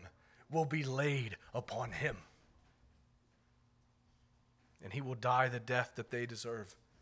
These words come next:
shedding his blood for the forgiveness of their sins. And he will rise from that grave three days later. He will rise as the victor over sin, Satan, and death, having crushed the head of the serpent.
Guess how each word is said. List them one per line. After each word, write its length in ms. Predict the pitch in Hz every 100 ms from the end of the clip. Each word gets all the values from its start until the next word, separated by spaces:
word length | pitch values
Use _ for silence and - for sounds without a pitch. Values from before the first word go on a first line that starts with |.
| _ _ - - -
shedding 380 | - 147 135
his 140 | 131 120
blood 300 | 123 135 123
for 120 | 123
the 80 | 117
forgiveness 500 | 123 120 123 120 -
of 100 | 107
their 140 | 117
sins. 500 | - 92 107 85 - - _ _ _ _ _ _ _ - -
And 100 | 120
he 80 | 147
will 160 | 147 120
rise 400 | 131 131 135 -
from 140 | 131
that 200 | 123 -
grave 380 | 123 131 127 120
three 360 | - 135 131 135
days 360 | 127 123 120
later. 380 | 123 117 110 104 - _ _ _ _ _ _ _ _ _ _ _ -
He 60 | 147
will 140 | 143
rise 360 | 135 135 143 131
as 140 | 110
the 100 | 123
victor 680 | 107 113 143 - 123 104 - _ - - - -
over 240 | 131 127
sin, 440 | - - 147 139
Satan, 440 | 131 - 147 131 123
and 160 | 117
death, 280 | 120 131 113
having 240 | 139 127 117
crushed 480 | - 156 135 - 135
the 100 | 120
head 200 | 139 123
of 100 | 113
the 80 |
serpent. 600 | 117 - 139 131 117 -